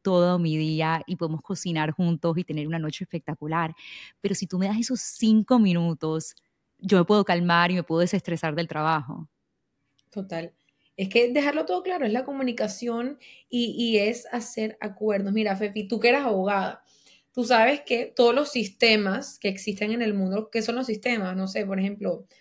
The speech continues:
Speaker 2: son grupos que, que, que funcionan. Por ejemplo, un país, un país necesita leyes. Eh, una empresa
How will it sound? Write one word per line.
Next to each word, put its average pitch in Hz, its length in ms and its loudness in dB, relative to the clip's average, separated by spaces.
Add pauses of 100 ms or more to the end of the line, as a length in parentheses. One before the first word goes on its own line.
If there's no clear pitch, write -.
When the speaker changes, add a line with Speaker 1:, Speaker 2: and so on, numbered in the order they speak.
Speaker 2:
son 220 300 0
grupos 247 420 2
que, 208 240 2
que, 190 420 0 (240)
que 226 120 -2
funcionan. 220 800 -2 (140)
Por 226 120 0
ejemplo, 226 540 0 (260)
un 254 200 4
país, 247 520 2 (680)
un 220 180 2
país 240 240 4
necesita 208 480 -2
leyes. 190 580 -4 (800)
Eh, 226 440 6
una 247 160 6
empresa 247 640 -2